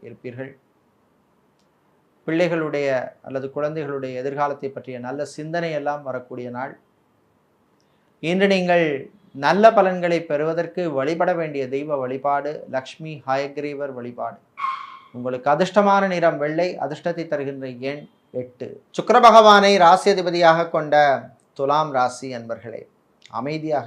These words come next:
இருக்க வேண்டிய நாள். நான் உண்டு, என் வேலை உண்டுன்னு இருக்கணும். தேவையில்லாம மற்றவர்களுடைய விஷயத்தில் தலையிட வேண்டாம். இதனால் வந்து சில பிரச்சனைகள், தேவையில்லாத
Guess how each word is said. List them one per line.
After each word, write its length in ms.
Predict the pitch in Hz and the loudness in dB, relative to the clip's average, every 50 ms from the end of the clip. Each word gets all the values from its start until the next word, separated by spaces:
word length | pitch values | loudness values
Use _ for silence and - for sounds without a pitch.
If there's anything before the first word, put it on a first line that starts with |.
| 139 135 | -6 -10
இருக்க 200 | 123 - 123 120 113 | -10 -10 -12 -12 -12
வேண்டிய 220 | 113 110 110 110 110 113 | -12 -16 -16 -18 -16 -18
நாள். 160 | 107 120 - 117 113 | -18 -18 -16 -12 -10
நான் 220 | 117 127 135 135 | -8 -8 -6 -8
உண்டு, 220 | 135 135 135 135 143 139 135 | -8 -8 -8 -8 -8 -8 -8
என் 140 | 123 113 113 123 | -10 -10 -8 -8
வேலை 200 | 127 131 135 135 123 | -6 -6 -6 -8 -10
உண்டுன்னு 280 | 120 117 117 120 120 123 | -10 -14 -16 -16 -18 -18
இருக்கணும். 300 | 117 - - 110 107 107 107 - | -20 -18 -18 -20 -20 -16 -12 -10
தேவையில்லாம 460 | 127 131 131 131 131 127 131 131 147 143 131 | -8 -8 -6 -6 -6 -6 -6 -6 -8 -10 -14
மற்றவர்களுடைய 460 | 120 117 - 131 127 123 120 120 113 117 | -14 -12 -12 -12 -12 -12 -12 -14 -14 -16
விஷயத்தில் 440 | 120 - 135 127 - - 135 135 - - | -14 -12 -12 -12 -12 -12 -14 -12 -10 -10
தலையிட 300 | 120 117 117 120 120 117 110 | -10 -8 -8 -8 -8 -10 -10
வேண்டாம். 320 | 113 110 110 110 131 135 131 - _ _ _ _ _ _ _ _ _ _ _ _ _ _ | -12 -12 -8 -6 -6 -6 -8 -12 _ _ _ _ _ _ _ _ _ _ _ _ _ _
இதனால் 240 | 135 135 139 151 156 143 143 | -8 -6 -6 -4 -4 -6 -6
வந்து 160 | 135 139 147 147 - | -6 -8 -8 -8 -8
சில 140 | 135 131 131 - | -8 -8 -6 -6
பிரச்சனைகள், 480 | - 135 135 - 165 156 143 143 139 120 - 147 | -6 -6 -4 -4 -4 -4 -4 -6 -6 -6 -4 -2
தேவையில்லாத 460 | 151 156 160 160 156 156 156 156 | -2 0 0 0 0 2 0 0